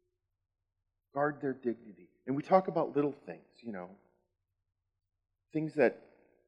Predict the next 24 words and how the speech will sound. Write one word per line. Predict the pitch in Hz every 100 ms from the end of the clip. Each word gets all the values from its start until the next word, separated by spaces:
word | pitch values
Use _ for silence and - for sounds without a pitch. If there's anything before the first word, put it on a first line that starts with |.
| _ _ _ _
we | 135
forget | - 160 135 165
about | 170 113 92 - 107
in |
the | 104
moment. | 104 107 107 95 82 - - - _ _ _ _ _ _ _ _ _ _ _ _ _ _ _ _ _
You | 120
know, | 117 117 113
if, | 113 120
if | 113
a | 127
woman | 131 165 151 120
is, | 104 101 -
is, | 104 98 - _ - 107
you |
know, | 90 90 90 _ _ _ _ _ _ _ _ _ _ _ _ _ _ _ _ -
slain | 123 120
in | 113
the | 101
spirit, | - 113 104 -
lying | 104 110 104
on | 95
the |
ground, | 90 98 98